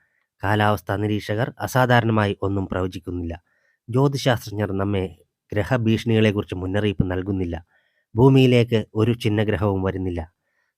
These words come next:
സൗരക്കൊടുങ്കാറ്റ് പ്രവചിച്ചിട്ടില്ല. അസാധാരണമായ ടെക്ടോണിക് പ്രവർത്തനങ്ങളുമില്ല. ചുരുക്കത്തിൽ, ആ കൃത്യം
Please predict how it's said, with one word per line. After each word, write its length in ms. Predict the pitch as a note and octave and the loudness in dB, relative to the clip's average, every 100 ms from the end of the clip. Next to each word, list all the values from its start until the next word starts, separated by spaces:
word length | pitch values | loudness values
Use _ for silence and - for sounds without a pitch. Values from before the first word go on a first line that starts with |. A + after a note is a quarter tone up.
| - | -4
സൗരക്കൊടുങ്കാറ്റ് 880 | C3 C3 C3 A#2+ A#2+ A2+ A2+ G#2+ G2+ | 0 2 2 0 0 2 0 0 -4
പ്രവചിച്ചിട്ടില്ല. 880 | - G2+ G2 - F#2+ - F2 D#2+ _ _ _ _ F#2+ | 0 0 -2 -6 -12 -8 -8 -8 _ _ _ _ -8
അസാധാരണമായ 1000 | - A2 G#2+ A2 G#2+ G#2 G2+ G2+ G#2 C3+ _ _ _ _ - | -4 -2 2 2 2 0 0 0 0 -2 _ _ _ _ -4
ടെക്ടോണിക് 580 | B2 - C3 A#2+ A#2 - _ _ | -2 4 6 6 2 -4 _ _
പ്രവർത്തനങ്ങളുമില്ല. 840 | A2+ A#2 A2+ A2+ A2 G2+ F#2 E2 - _ _ _ _ | -2 -2 0 0 2 2 -2 -6 -10 _ _ _ _
ചുരുക്കത്തിൽ, 540 | A#2 A#2+ A2+ G#2 F2+ E2+ G2+ | -4 -2 -2 -2 -4 -4 -4
ആ 100 | G#2+ | -4
കൃത്യം 640 | - B2 - C3 A#2 | -4 -10 -2 -2 -2